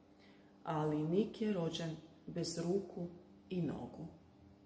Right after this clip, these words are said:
Liječnici su na porodu ostali zapanjeni. Nisu bili spremni za njegovo stanje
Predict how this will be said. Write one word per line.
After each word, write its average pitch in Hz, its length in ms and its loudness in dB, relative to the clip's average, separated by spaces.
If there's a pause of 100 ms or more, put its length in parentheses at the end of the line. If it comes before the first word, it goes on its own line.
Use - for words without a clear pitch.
(340)
Liječnici 185 640 6
su - 180 -2
na 135 200 0
porodu 170 500 2 (220)
ostali 160 480 0
zapanjeni. 151 760 -4 (1120)
Nisu 185 320 6
bili 156 220 4
spremni 175 460 2
za 160 140 0
njegovo 151 380 2
stanje 175 560 2